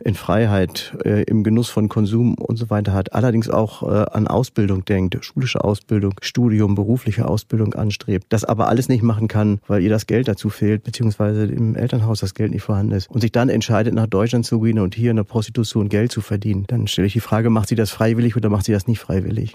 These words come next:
Äh, sie wird praktisch aufgrund ihrer allgemeinen Lebensumstände dazu ja gezwungen, aber sie macht es doch freiwillig und deshalb würde ich nie sagen,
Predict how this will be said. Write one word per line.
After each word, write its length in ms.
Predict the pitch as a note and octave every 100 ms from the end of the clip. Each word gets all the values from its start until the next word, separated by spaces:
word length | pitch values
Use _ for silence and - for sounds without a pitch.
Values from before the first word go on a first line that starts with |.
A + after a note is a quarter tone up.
| -
Äh, 160 | A#2+ A#2
sie 240 | A#2 G#2
wird 220 | A#2 -
praktisch 340 | - A#2 A2+ C2+
aufgrund 420 | - G#2+ G#2+ -
ihrer 440 | - G2 G2 -
allgemeinen 400 | A2 G#2+ G2+ G#2
Lebensumstände 720 | G2+ G#2+ B2 - G#2+ A#2 G#2+
dazu 460 | G2+ G2+ - - A#2
ja 160 | A2 G2+
gezwungen, 580 | A2 - - A2+ A#2 F#2
aber 180 | G2
sie 100 | F#2+
macht 200 | G2+ G2+
es 80 | -
doch 140 | - -
freiwillig 520 | - A2 G#2+ F#2+ G2
und 100 | G2+
deshalb 380 | G2+ G#2 G2 A2+
würde 160 | A2
ich 180 | C#3+ -
nie 180 | G#2+ B2
sagen, 440 | G#2+ G2+ A#2 B2